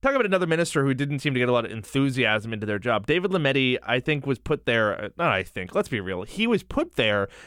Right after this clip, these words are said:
entirely, uh, as a, a way to placate Quebec over their anxiety around, uh, S N C Lavalin. You know, he was the guy who famously kind of came in and, and, and seemed very cool with the deferred prosecution agreement from the get-go. Um, I don't know how you leave him in that job. I mean, they probably will, but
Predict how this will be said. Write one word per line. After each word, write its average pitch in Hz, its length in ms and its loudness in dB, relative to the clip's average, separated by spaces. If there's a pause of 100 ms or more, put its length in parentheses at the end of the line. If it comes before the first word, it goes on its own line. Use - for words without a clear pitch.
entirely, 151 920 2
uh, 120 40 -2
as 117 440 0
a, 110 240 -4
a 151 120 0
way 131 160 2
to 120 60 0
placate 120 380 -4
Quebec 107 340 -2
over 107 140 0
their 104 140 -2
anxiety 101 540 -2
around, 92 380 -4 (300)
uh, 98 180 0
S 110 160 -6
N 107 80 -8
C 113 140 -8
Lavalin. 98 520 -2
You 92 80 -6
know, 92 140 -4
he 107 300 -4
was 107 180 -4
the 117 100 -6
guy 104 140 0
who 110 80 -2
famously 110 480 -6
kind 104 160 -4
of 104 60 -8
came 104 260 -6
in 104 100 -4
and, 98 160 -8 (140)
and, 95 240 -10
and 104 180 -10
seemed 117 240 -6
very 117 400 -2
cool 131 280 0
with 123 100 0
the 110 160 0
deferred 113 320 -6
prosecution 110 540 -6
agreement 107 320 -8
from 98 160 -12
the 90 80 -10
get-go. 90 640 -6 (340)
Um, 107 460 -2 (220)
I 139 140 2
don't 202 140 2
know 156 140 2
how 143 120 0
you 127 100 0
leave 139 160 0
him 131 140 -2
in 107 80 -4
that 92 160 -8
job. 117 420 0
I 131 100 -2
mean, 165 160 0
they 165 120 2
probably 180 580 0
will, 127 320 0
but 123 120 -4